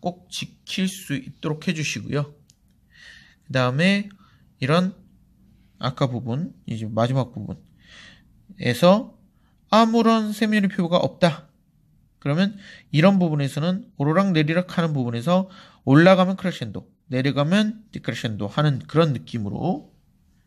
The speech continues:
아니면 일정하게 가고 있다. 그럼 나아가는 형태로 크레센도, 예,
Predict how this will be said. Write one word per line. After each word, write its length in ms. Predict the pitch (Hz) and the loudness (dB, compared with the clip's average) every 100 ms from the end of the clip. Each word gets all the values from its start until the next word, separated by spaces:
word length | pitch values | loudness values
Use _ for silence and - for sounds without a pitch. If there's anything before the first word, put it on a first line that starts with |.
| _ _ _ _ _ | _ _ _ _ _
아니면 180 | 135 170 | -4 -2
일정하게 680 | 185 180 226 214 190 185 180 | 0 0 0 0 2 2 0
가고 280 | - 139 156 | -2 -4 -2
있다. 320 | - 143 - _ - - | -2 -4 -6 _ -20 -4
그럼 280 | 165 180 131 | 0 2 0
나아가는 500 | 110 127 165 202 190 | 2 2 2 2 2
형태로 600 | 180 - 165 175 185 - | 0 0 0 0 -2 -2
크레센도, 720 | 180 160 113 127 180 285 _ _ _ _ _ _ _ - | -4 -4 -8 -6 -6 -8 _ _ _ _ _ _ _ -8
예, 200 | 107 | -8